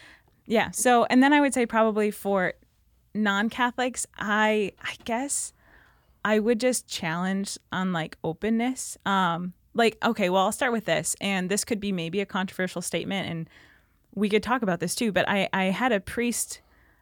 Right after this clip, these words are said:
um, share with me once that, and I'm, I'm just gonna paraphrase, but basically he said, and I'd love to hear your thoughts on this statement, but everybody's meant to be Catholic,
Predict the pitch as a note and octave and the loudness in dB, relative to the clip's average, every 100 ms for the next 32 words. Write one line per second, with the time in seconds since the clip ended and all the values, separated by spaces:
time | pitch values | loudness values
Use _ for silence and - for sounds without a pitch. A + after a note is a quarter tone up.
0 | - G3 F#3 F3+ G3+ G3 G3 F#3+ E3+ D#3 | -2 0 0 -2 0 2 0 -2 -4 -2
1 | D3+ E3 - - F3 D#3+ E3 - _ _ | -4 -4 -6 -2 0 0 -2 -8 _ _
2 | _ _ _ _ _ G#3 G3+ F#3+ - G3 | _ _ _ _ _ -2 -2 -2 -2 0
3 | F#3+ F3+ F3+ D#3+ - - F3 E3 - D#3 | 0 -2 -4 -6 -6 -4 -2 -2 -4 -6
4 | - F#3 G#3 B3 - A3+ D#3 D3+ F3+ F3+ | -6 -2 0 0 0 -4 -4 -4 -4 -4
5 | F3 D#3 - _ - - _ _ _ _ | -4 -4 -10 _ -20 -20 _ _ _ _
6 | _ - F#3 F3 F#3+ F3 F3 D#3+ D#3 E3+ | _ -6 -2 0 0 0 -2 -2 -4 -4
7 | D#3 D#3 C#3+ - C#3 F3 D3 - A3 A#3+ | -4 -4 -4 -6 -6 -4 -4 0 2 2
8 | A#3+ A#3+ A3 G3 F3+ - E3+ D#3 - F3+ | 2 2 0 0 -2 -2 -6 -6 -2 -2
9 | E3 D#3 - | -2 -4 -6